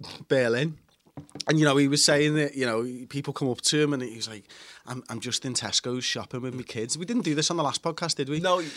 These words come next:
Speaker 2: the, the,
Speaker 1: and so
Speaker 2: the story was, he, he'd finished five-a-side, he was in his full five-a-side kit, sweaty as fuck, in some Tesco's buying some chicken for the sandwiches the next day, and someone comes up and just says,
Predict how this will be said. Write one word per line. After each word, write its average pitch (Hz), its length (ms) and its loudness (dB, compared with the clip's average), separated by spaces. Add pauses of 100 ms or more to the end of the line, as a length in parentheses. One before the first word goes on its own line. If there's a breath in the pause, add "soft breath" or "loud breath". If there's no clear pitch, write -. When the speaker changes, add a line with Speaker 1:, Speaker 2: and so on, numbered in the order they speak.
Speaker 2:
the, 160 160 0
the, 151 120 -2
Speaker 1:
and 170 60 2
so 185 160 4
Speaker 2:
the 156 220 -6
story 180 320 2
was, 127 560 6
he, 127 300 -6
he'd - 180 -14
finished 143 280 -2
five-a-side, 127 840 4
he 104 100 -12
was 110 140 -6
in 113 80 -4
his 107 80 -6
full 135 280 -4
five-a-side 123 640 2
kit, 123 220 -4
sweaty 117 480 -2
as 117 80 -2
fuck, - 480 -6 (380 loud breath)
in 123 100 -6
some 131 140 -4
Tesco's 120 480 -2
buying 127 240 0
some 120 140 -8
chicken 120 320 -6
for - 100 -12
the 127 60 -4
sandwiches 110 540 -4
the 139 80 -8
next - 260 -8
day, 120 260 -2 (760 loud breath)
and 120 180 0
someone 120 320 -2
comes 110 240 -6
up 110 180 -4
and 131 80 -6
just 120 180 -4
says, 104 320 -2